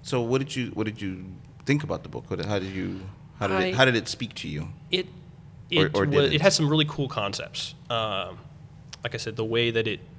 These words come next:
Speaker 2: sort of explores, uh, a modern perspective is very interesting. I, I did find some of the,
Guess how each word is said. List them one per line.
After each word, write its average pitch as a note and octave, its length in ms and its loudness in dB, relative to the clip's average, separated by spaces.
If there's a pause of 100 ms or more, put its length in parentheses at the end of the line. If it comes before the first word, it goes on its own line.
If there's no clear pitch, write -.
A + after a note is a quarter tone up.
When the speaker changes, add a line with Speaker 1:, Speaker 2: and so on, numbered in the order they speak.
(120)
Speaker 2:
sort A#2+ 180 -2
of G#2+ 80 -6
explores, G#2 800 -2 (680)
uh, - 200 -16 (120)
a A2+ 160 -8
modern G#2 400 -4
perspective D3+ 640 -2 (1040)
is A#2 160 -4
very A2+ 180 2
interesting. A#2 420 -2
I, A#2+ 460 0 (720)
I B2+ 100 -6
did B2+ 500 -2 (840)
find A#2 320 -4
some A#2+ 140 -4
of A2 60 -4
the, G#2 80 -6